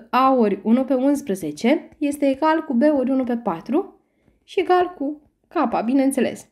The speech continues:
Haideți să facem înmulțirea aceasta. Îl privim pe A ca fiind A pe unu, la fel și pe B.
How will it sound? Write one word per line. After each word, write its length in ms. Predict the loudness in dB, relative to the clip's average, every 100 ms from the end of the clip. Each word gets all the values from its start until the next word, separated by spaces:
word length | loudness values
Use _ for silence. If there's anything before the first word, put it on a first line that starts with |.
| _
Haideți 280 | -2 -2 -2
să 60 |
facem 320 | 0 0 2 2
înmulțirea 460 | 2 0 0 0
aceasta. 720 | 0 -6 -10 -2 -2 -4 _ -8
Îl 120 | -4
privim 320 | 0 2 2
pe 80 | 2
A 280 | 2 2 0
ca 180 | -4 -2
fiind 280 | 0 -2 -2
A 120 | -2
pe 100 | -2
unu, 300 | -2 0 2
la 120 | 2
fel 140 | 0
și 100 | -4
pe 100 | -4
B. 100 | -4